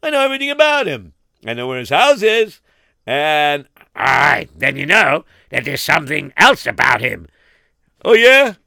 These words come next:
Speaker 1: Remind me. Refresh me.
Speaker 2: Uh, he's the most karga mensch in the world.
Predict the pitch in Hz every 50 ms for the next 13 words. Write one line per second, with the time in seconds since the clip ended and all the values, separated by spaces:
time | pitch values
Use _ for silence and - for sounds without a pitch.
0 | _ _ _ - 220 262 277 285 285 269 262 190 147 135 113 95 170 247 294 151
1 | - 294 285 240 - - 156 139 123 110 101 85 69 - _ _ _ _ _ _
2 | _ _ _ _ _ _ _ _ - - 120 127 127 120 120 - - _ _ _
3 | _ _ _ _ _ _ _ - - 151 170 165 156 135 127 156 143 143 135 131
4 | 120 - _ - - 147 165 180 185 180 165 156 151 147 147 160 170 170 160 -
5 | - 147 143 151 156 151 151 156 147 139 117 101 85 78 71 67